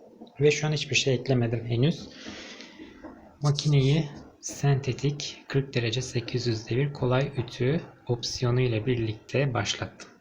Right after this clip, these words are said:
Evet, şimdi yıkama parfümüne bir geçelim.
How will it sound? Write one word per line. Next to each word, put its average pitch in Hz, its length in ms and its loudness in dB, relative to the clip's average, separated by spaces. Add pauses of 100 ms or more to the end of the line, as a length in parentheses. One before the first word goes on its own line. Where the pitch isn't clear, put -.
(2500)
Evet, 117 280 2
şimdi 143 240 -2
yıkama 135 440 0
parfümüne 117 680 -2
bir 104 140 -2 (200)
geçelim. 127 440 2